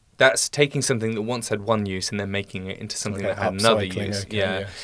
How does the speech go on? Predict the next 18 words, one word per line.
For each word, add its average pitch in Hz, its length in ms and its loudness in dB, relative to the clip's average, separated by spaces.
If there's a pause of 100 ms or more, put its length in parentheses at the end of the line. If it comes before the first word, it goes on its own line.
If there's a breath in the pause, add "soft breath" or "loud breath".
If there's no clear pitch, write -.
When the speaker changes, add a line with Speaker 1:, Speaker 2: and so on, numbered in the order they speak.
(160 loud breath)
Speaker 1:
This 151 280 8
is 135 140 4
something 110 400 4
where 104 380 6
it 117 120 -2
has 107 300 2
multiple 113 480 -2
uses 101 380 -4
at 104 100 -8
the 104 60 -12
same 101 260 -2
time, 95 460 2
but 98 160 -4
those 104 240 2
uses 101 420 -6
aren't 101 320 -4
as 101 120 -6
good. 95 380 -2